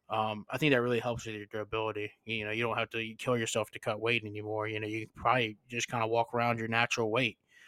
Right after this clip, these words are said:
or a little bit below it. So, I don't know. I think, I think going up a weight division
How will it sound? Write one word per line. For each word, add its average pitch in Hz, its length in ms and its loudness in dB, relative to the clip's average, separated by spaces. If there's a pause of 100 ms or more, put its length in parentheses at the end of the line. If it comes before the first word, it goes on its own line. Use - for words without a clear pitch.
(180)
or 117 120 2
a 110 80 2
little 120 200 0
bit 113 160 -2
below 113 300 2
it. 107 140 -6 (220)
So, 110 400 0 (520)
I 151 80 8
don't 147 100 10
know. 110 220 0
I 135 100 2
think, 143 300 6
I 139 100 4
think 147 320 6 (200)
going 123 280 4
up 113 140 0
a 110 40 -4
weight 107 280 -4
division 110 480 -2